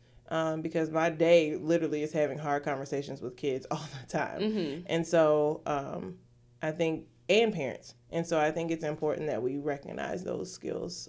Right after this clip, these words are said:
Speaker 1: are needed for life.
Speaker 2: Yeah, that's important. It's good to think about, I think, even in college. Like,
Speaker 1: Mm-hmm.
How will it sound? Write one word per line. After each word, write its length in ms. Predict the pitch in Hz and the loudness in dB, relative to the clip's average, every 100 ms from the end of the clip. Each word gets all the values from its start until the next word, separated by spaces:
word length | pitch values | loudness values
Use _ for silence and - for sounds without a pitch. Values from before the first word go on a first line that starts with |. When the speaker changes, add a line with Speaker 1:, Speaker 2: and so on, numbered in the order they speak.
| - | -8
Speaker 1:
are 160 | 147 | -6
needed 380 | 147 147 139 139 | -4 -4 -4 -6
for 160 | - 139 | -8 -8
life. 300 | - - - - - - | -8 -10 -16 -20 -20 -8
Speaker 2:
Yeah, 180 | 170 - 180 - - | -6 -6 -8 -12 -8
that's 220 | 196 202 | -8 -8
important. 600 | 185 180 95 78 139 175 | -8 -6 -6 -8 -12 -14
It's 220 | 170 - | -14 -10
good 180 | - 180 | -8 -4
to 80 | 202 | -4
think 180 | 196 170 | -4 -2
about, 240 | 160 135 | -2 -2
I 60 | 175 | -2
think, 240 | 180 170 | -6 -8
even 220 | 151 160 | -10 -10
in 100 | 151 | -10
college. 540 | 156 160 131 - - - | -10 -10 -8 -10 -12 -6
Like, 180 | 170 | -4
Speaker 1:
Mm-hmm. 100 | 180 | -4